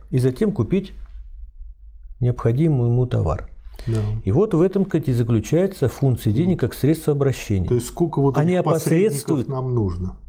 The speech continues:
Speaker 1: А это уже ста-, следующий этап
Speaker 2: Мгм.
Speaker 1: подошёл. То есть вот, э, суть в том, что они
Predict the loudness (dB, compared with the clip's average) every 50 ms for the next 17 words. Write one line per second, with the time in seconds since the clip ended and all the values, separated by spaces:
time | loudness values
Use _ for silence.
0 | -16 -16 -16 -16 -16 -18 -16 -18 -16 -16 -16 -16 -16 -14 -4 -2 0 2 2 2
1 | 0 0 0 0 0 0 2 2 2 2 2 0 -2 -4 -4 -4 -6 -6 -6 -10
2 | -4 0 2 4 4 4 2 2 0 -2 -4 -4 -8 -10 -4 -2 0 2 2 2
3 | 2 2 0 0 0 0 0 0 -2 -2 -4 -2 -2 -2 -2 -2 -4 -4 -2 0
4 | 0 0 0 -2 -2 -2 0 0 0 0 0 2 2 0 0